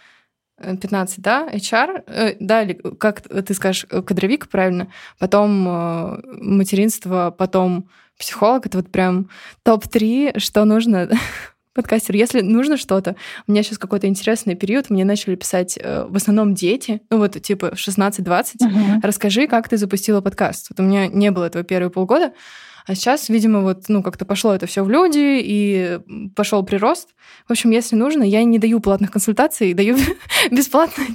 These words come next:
Speaker 2: Я благодарю тебя за этот опыт. Э, однозначно я буду смотреть в эту сторону, и у меня
Speaker 1: Мгм.
Speaker 2: такой появился очень, э, жгучий такой интерес, потому что я
Speaker 1: Жгучий.
Speaker 2: вообще за всякие такие, да, э, э, новые истории,
Speaker 1: Мгм.
Speaker 2: и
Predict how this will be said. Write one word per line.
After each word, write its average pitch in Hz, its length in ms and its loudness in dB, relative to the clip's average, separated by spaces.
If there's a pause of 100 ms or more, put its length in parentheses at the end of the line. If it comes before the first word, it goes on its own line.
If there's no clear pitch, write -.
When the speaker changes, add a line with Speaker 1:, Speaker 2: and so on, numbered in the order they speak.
Speaker 2:
Я 226 140 4
благодарю 214 500 2
тебя 214 240 -2
за 196 140 2
этот 208 320 0
опыт. 240 360 2
Э, 196 440 2 (420)
однозначно 202 800 4
я 214 160 4
буду 214 220 0
смотреть - 360 -4
в - 40 0
эту 196 160 -4
сторону, 220 560 2
и 196 100 2
у 202 60 -2
меня 202 140 2
Speaker 1:
Мгм. 214 140 6
Speaker 2:
такой 196 140 6
появился 208 420 2 (360)
очень, 233 320 2
э, 208 440 2
жгучий 247 400 4
такой 247 240 4
интерес, 240 520 4
потому 233 300 2
что - 180 0
я 247 400 6
Speaker 1:
Жгучий. 226 140 4
Speaker 2:
вообще 214 220 0
за 202 140 -4
всякие - 360 -20 (200)
такие, 208 120 -2 (380)
да, 196 300 2 (140)
э, 196 80 4
э, 202 440 4 (180)
новые 240 400 6
истории, 285 460 6 (140)
Speaker 1:
Мгм. 208 460 4
Speaker 2:
и - 40 -2